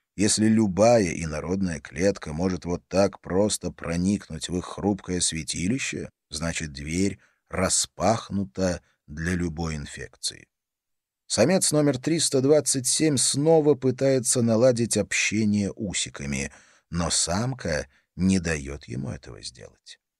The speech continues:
Когда он расставляет усики, она пригибает их к голове. Когда он касается второго сегмента, она отводит усики назад. Она не хочет.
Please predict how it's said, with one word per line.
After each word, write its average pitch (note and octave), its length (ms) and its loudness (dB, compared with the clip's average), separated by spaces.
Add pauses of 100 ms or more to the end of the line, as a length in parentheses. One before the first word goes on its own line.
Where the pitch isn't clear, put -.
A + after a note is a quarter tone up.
(220)
Когда F#2+ 300 4
он F#2+ 120 4
расставляет G2 840 2
усики, F#2+ 580 0
она G#2 240 4
пригибает G2+ 720 2
их D#2 300 -6
к - 40 -20
голове. G2+ 560 2 (300)
Когда E2+ 300 -2
он F#2+ 120 2
касается F#2+ 720 0
второго G2+ 500 -2
сегмента, E2 680 -4 (180)
она G#2+ 280 2
отводит G2+ 580 -2
усики F#2+ 340 -4
назад. D#2+ 500 -6 (840)
Она C#2 200 -10
не C#2+ 140 -12
хочет. - 560 -20